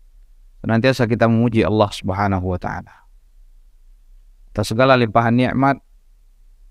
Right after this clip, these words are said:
dan karunia yang senantiasa Allah limpahkan kepada kita semuanya. Di antara nikmat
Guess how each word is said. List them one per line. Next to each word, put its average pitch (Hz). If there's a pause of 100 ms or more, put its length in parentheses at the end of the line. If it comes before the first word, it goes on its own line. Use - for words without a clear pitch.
(120)
dan 101
karunia 120
yang 110
senantiasa 110
Allah 110
limpahkan 113
kepada 104
kita 104
semuanya. 90 (1700)
Di 139
antara 147
nikmat 123